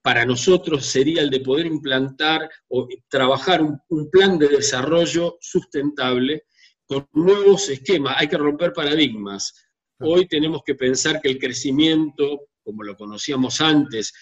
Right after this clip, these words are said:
Speaker 1: eh, permanente, cuando llega la saturación productiva, la, el, el límite productivo del planeta, eh, va, requiere de un cambio de paradigma. Ese cambio de paradigma no es ni más ni menos que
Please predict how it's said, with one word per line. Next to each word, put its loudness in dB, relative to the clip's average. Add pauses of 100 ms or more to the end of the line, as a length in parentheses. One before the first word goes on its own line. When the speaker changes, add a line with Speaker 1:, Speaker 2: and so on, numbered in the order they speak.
(260)
Speaker 1:
eh, -10
permanente, 0 (200)
cuando -2
llega 4
la 2
saturación -2
productiva, 0
la, -4
el, -10
el -4
límite -2
productivo -2
del -4
planeta, -2 (280)
eh, -2
va, -4
requiere 4
de 2
un 2
cambio 2
de 2
paradigma. -4
Ese -6
cambio -2
de -6
paradigma 0
no -2
es -6
ni -6
más -2
ni 2
menos -4
que -4